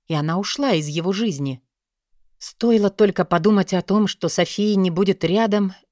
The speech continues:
и внутри поднималось что-то жадное и собственническое, кричащее: «Не отпускай! Она твоя, только твоя!»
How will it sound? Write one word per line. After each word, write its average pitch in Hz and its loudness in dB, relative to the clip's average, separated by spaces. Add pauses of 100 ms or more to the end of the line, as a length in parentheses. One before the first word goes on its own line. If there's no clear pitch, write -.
и 208 0
внутри 180 0
поднималось 160 -2
что-то - -8
жадное 147 -2
и - -8
собственническое, 151 -4 (240)
кричащее: 156 -2 (140)
«Не 147 -4
отпускай! 196 -2 (260)
Она 147 -4
твоя, 170 0
только 143 -2
твоя!» 160 -2